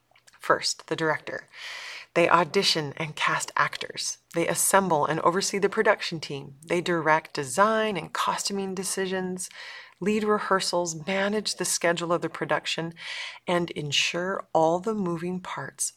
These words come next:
are connected. Who have you cast to be your supporting characters in your life?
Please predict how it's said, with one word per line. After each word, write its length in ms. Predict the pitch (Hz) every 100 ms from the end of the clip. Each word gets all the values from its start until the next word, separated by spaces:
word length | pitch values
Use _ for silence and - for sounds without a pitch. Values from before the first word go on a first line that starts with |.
| -
are 200 | 143 143
connected. 640 | - 156 165 - 147 143 - _ _ _ _ _ _ _ _ _ _ _ _ _ - - - -
Who 140 | 262
have 200 | 220 180
you 220 | 175 202
cast 580 | - - 151 139 - - -
to 140 | -
be 100 | 147
your 380 | 156 135 151 170
supporting 520 | - 185 - 165 151
characters 540 | 147 160 156 - 143 -
in 140 | 147
your 180 | 143 156
life? 480 | 143 139 135 -